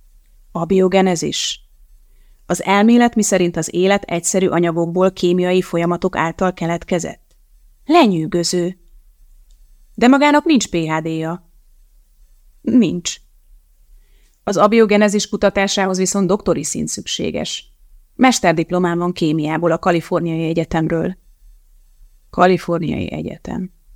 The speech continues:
Kelvin együttérzően bólintott. Túl ódivatú. Gondolom, azért is hagyta ott. Nem egészen. Rövid, kínos csend következett.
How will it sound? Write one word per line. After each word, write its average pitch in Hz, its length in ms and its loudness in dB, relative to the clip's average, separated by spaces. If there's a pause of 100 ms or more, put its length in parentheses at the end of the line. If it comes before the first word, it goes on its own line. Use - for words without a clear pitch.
(320)
Kelvin 190 360 4
együttérzően 160 760 -2
bólintott. - 760 -10 (640)
Túl 247 240 4
ódivatú. 165 720 -2 (300)
Gondolom, 202 360 4
azért 190 300 2
is 156 120 -6
hagyta 165 360 -6
ott. - 280 -12 (960)
Nem 175 280 0
egészen. 160 560 -6 (1500)
Rövid, 202 460 2
kínos 156 420 0
csend 160 240 -6
következett. 165 760 -8